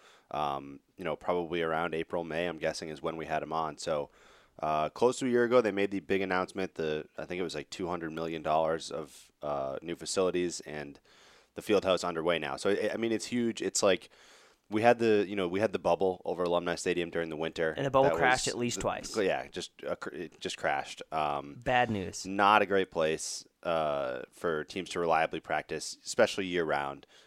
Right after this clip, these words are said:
Speaker 1: Uh, it increases your, you know, abil-, your ability in the summer too. I, I mean, you can have a team practicing outdoors and a team practicing indoors. It just, it just increases the needs across the board.
Speaker 2: And
Speaker 1: It
Speaker 2: it's
Speaker 1: helps
Speaker 2: not,
Speaker 1: the needs across
Speaker 2: and
Speaker 1: the
Speaker 2: it's
Speaker 1: board.
Speaker 2: not just a field. It's, it's, uh, weight rooms.
Speaker 1: Yeah.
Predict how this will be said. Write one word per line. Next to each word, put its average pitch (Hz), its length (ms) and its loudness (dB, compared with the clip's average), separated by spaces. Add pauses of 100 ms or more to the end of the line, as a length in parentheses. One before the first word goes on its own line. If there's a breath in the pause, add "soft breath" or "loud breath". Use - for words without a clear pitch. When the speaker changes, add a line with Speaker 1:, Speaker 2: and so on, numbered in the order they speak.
(120)
Speaker 1:
Uh, 85 280 4
it 87 120 -2
increases 95 520 -4
your, 101 200 2 (240)
you 101 80 -4
know, 98 160 0
abil-, 95 280 0
your 92 160 0
ability 107 340 2
in 101 80 -2
the 90 60 -8
summer 110 340 0
too. 110 340 0
I, 76 180 2
I 78 40 -8
mean, 87 140 -6
you 85 80 -4
can 90 120 -4
have 87 280 2
a 92 40 -4
team 92 220 -6
practicing 92 320 -2
outdoors 92 340 0
and 87 120 -4
a - 20 -10
team 90 160 -10
practicing 82 400 -6
indoors. 82 460 -2 (480 loud breath)
It 104 60 0
just, 135 200 2
it - 300 -14
just 120 180 0
increases 92 680 -4
the 90 100 -4
needs 82 320 -4
across - 340 -4
the - 80 -14
board. 76 220 -6
Speaker 2:
And 196 120 2
Speaker 1:
It - 40 2
Speaker 2:
it's 95 80 2
Speaker 1:
helps - 240 4
Speaker 2:
not, - 20 -14
Speaker 1:
the 95 60 -6
needs - 180 -4
across - 200 -2
Speaker 2:
and 160 100 6
Speaker 1:
the - 20 2
Speaker 2:
it's - 100 -2
Speaker 1:
board. - 60 -2
Speaker 2:
not 185 160 2
just 156 200 -6
a 117 40 -6
field. 127 400 0
It's, - 300 -6
it's, 107 280 -4
uh, 90 320 -2
weight 131 220 0
rooms. 131 460 6
Speaker 1:
Yeah. - 100 6